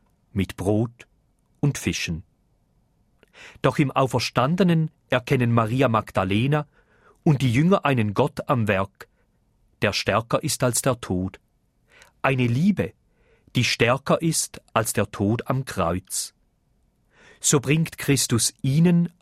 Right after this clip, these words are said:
als Licht der Welt tieferes Verstehen. Sie erkennen Gottes Wirken trotz des Leidens, ja sogar im Leiden selbst. Auferstehung erleuchtet.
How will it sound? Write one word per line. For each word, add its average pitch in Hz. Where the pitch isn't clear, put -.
als 101
Licht 127
der 147
Welt 95
tieferes 131
Verstehen. 92
Sie -
erkennen 131
Gottes 110
Wirken 151
trotz -
des -
Leidens, 104
ja 135
sogar 123
im 180
Leiden 123
selbst. -
Auferstehung 101
erleuchtet. 95